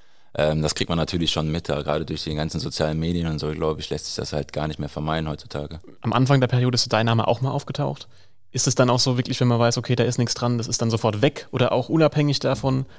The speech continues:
Speaker 2: bleibt es im Hinterkopf und dann denkt man sich dann doch mal irgendwie so, ah, hm, wa-, was wird denn da geredet?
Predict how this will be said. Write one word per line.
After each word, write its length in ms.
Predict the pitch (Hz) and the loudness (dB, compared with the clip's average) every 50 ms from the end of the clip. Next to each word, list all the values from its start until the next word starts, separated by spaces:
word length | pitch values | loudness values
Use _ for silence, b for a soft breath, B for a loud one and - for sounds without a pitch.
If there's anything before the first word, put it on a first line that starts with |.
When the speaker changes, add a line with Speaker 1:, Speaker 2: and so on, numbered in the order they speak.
| B | B
Speaker 2:
bleibt 180 | - 127 - - | 0 0 0 0
es 100 | 123 - | 0 2
im 60 | 123 | 2
Hinterkopf 420 | 120 123 135 123 - - - - - | 4 4 2 2 2 0 -2 0 -2
und 120 | 117 113 | -2 0
dann 180 | 110 110 110 - | 0 -2 -2 -2
denkt 160 | 117 110 - | -4 -6 -6
man 100 | 123 117 | -6 -6
sich 80 | 117 | -4
dann 140 | - 117 117 | -4 -2 -2
doch 140 | 117 113 - | -2 -2 0
mal 160 | 123 117 113 | 0 0 0
irgendwie 340 | 113 110 113 110 110 113 113 | 0 -2 -2 -2 -2 -4 -4
so, 160 | 107 113 107 | -2 -2 0
ah, 180 | 107 107 110 110 104 | 0 0 2 2 2
hm, 280 | 117 120 127 127 113 | 2 2 0 0 -2
wa-, 120 | 107 104 104 | -4 -4 -2
was 180 | 110 107 104 - | -2 -2 -2 -2
wird 120 | 117 - | -4 -2
denn 60 | 110 | 0
da 80 | 107 107 | 0 0
geredet? 340 | 104 104 113 107 101 98 | 0 -2 -2 -4 -4 -6